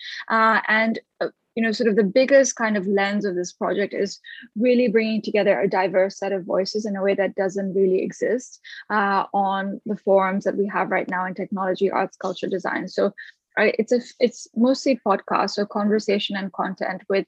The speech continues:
individuals and leaders in their fields from around the world. This includes curators, artists, uh, architects, technologists, uh, and beyond.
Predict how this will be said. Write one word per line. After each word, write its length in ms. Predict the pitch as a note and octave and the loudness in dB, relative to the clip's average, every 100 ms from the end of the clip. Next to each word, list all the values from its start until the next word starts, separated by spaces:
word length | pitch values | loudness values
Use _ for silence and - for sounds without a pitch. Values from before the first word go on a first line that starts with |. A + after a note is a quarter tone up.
| - | -2
individuals 600 | G3+ G3+ G#3 G#3+ G3+ G#3 | 0 2 4 4 4 0
and 120 | G3 | 0
leaders 300 | G3+ G3+ G3+ | 2 2 0
in 100 | G3+ | -2
their 140 | F#3+ | -4
fields 300 | F#3+ G3 F#3+ | -2 -2 -2
from 100 | - | -4
around 220 | G3 F#3 F3+ | -4 -2 -2
the 80 | F#3+ | -2
world. 300 | F3 F3+ G3 | 0 0 0
This 180 | G#3 | -4
includes 460 | - - F#3 F#3 - | -8 -8 -2 -2 -4
curators, 680 | _ C4+ B3+ B3 A#3 A3+ A3+ - | _ 2 4 4 4 2 0 0
artists, 540 | G3+ G3+ G3 G3 - _ _ _ _ _ - | 2 2 0 -4 -16 _ _ _ _ _ -4
uh, 280 | B3+ G#3 G3+ G3+ - - - | 0 2 0 -2 -16 -20 -2
architects, 760 | - A3 A3+ G#3+ G#3 G#3 - - | 0 4 2 4 2 2 -6 -6
technologists, 880 | G#3+ - G#3+ G#3+ - G#3 G#3 - - - - - - | -6 -4 2 2 4 4 4 0 -14 -18 -16 -14 0
uh, 540 | A3 G#3 G3+ G3+ G3+ - | 2 4 4 2 0 0
and 180 | A3+ G#3+ | 2 4
beyond. 460 | G#3 F#3+ F#3 A3+ | 4 4 2 -2